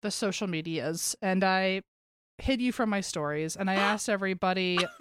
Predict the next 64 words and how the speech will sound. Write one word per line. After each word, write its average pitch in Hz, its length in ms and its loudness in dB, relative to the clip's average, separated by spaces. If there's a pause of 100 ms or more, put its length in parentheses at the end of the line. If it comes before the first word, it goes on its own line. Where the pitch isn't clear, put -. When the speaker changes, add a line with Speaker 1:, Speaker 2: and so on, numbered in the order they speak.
(320)
Speaker 1:
what 208 220 4
they 233 60 6
Speaker 2:
<laughs> - 0 -
I - 40 6
Speaker 1:
would 208 80 6
Speaker 2:
never 196 100 4
Speaker 1:
wanna 202 140 4
s- 202 120 2
Speaker 2:
know 302 220 4
when 330 180 0
you 294 100 2
do 269 280 0
this. 220 260 -2
I 226 120 0
never 247 340 0
figure 240 320 -2
it 220 100 0
out. 208 300 0 (680)
I 226 80 0
guess 247 100 4
Speaker 1:
I - 20 4
Speaker 2:
that's 247 140 6
Speaker 1:
asked 220 100 -4
Speaker 2:
the 302 60 2
Speaker 1:
every- 262 100 4
Speaker 2:
point. 208 360 0
<laughs> 311 120 -2 (260)
Speaker 1:
That 240 140 4
is 311 140 4
the 233 100 4
point, 202 320 4
yeah. 208 280 4
And 262 220 6
I 277 40 6
had 254 200 4
Blaze, 226 460 4
too, 214 220 6
in 196 100 4
case 180 180 2
he 202 60 0
tried 190 160 2
to 165 60 0
talk - 180 4
to 269 120 2
you 269 120 2
about 254 160 4
it. 233 100 2
Speaker 2:
Mm. 175 260 2 (600)
Speaker 1:
Um, 214 360 4
Speaker 2:
He 208 60 4
does 208 220 2
watch 175 220 0
all 165 120 0
your 160 140 -2
stories, 160 420 -2
so 156 320 -2 (320)
yes, 165 360 -2
he 170 100 0
would 143 100 0
have - 160 -4
probably 170 460 -4
seen 147 240 -4
something. - 360 -6 (540)
Speaker 1:
Uh-huh. 170 300 -2